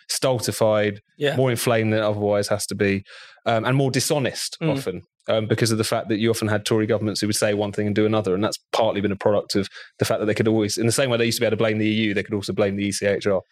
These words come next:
Speaker 2: Yeah, and I mean, in, in the earlier stages of this bill, Suella Braverman, the Home Secretary, essentially said it might be illegal, might get struck back down by the courts.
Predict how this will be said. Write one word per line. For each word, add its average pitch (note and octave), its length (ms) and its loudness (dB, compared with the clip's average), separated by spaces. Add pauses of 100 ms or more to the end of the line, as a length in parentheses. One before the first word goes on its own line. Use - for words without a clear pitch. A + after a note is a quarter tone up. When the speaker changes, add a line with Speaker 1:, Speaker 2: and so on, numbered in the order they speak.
(120)
Speaker 2:
Yeah, D#3+ 200 2
and D#3 120 2
I F3 120 0
mean, D3+ 220 0
in, E3 200 0
in D#3+ 120 0
the C#3+ 120 2
earlier D3 260 0
stages D#3+ 320 -2
of C3 80 -8
this B2 140 -8
bill, B2+ 240 0
Suella C3+ 580 -2 (200)
Braverman, C3 440 0
the A#2+ 60 -4
Home C3 160 0
Secretary, B2 640 -2 (400)
essentially C#3 380 -2
said D3 380 -4
it D4 100 -2
might C#3 180 2
be D3 80 2
illegal, C#3 400 0 (160)
might E3 200 2
get C#3 100 0
struck C#3+ 240 -2
back D3 160 -2
down C#3 240 0
by C3+ 140 0
the C3 80 0
courts. C3+ 380 0